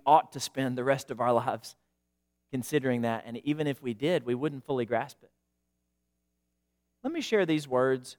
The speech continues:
with you. This is from a devotional book written by Ken Geyer. This is kind of an imaginative account of Jesus' first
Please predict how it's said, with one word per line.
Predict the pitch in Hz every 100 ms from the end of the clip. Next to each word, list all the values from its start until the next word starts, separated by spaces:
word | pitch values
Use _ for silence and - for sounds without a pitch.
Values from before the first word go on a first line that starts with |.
| -
with | 123 -
you. | 120
This | 185
is | 233
from | - 175
a | 147
devotional | 123 123 135 - 127 107
book | 113 113 - _ _ -
written | 131 120
by | 113 107
Ken | 101 - 143 139
Geyer. | 113 110 110 101 98 _ _ _ _ _ _ _ -
This | 311
is | 240
kind | - 208 196
of | 165
an | 147
imaginative | 127 123 135 131 123 117 110
account | 110 123 113 101 _ _ _ _ _ _ _ _ _ _
of | 117 113 117 _
Jesus' | 135 139 131 113
first | - 135 127 -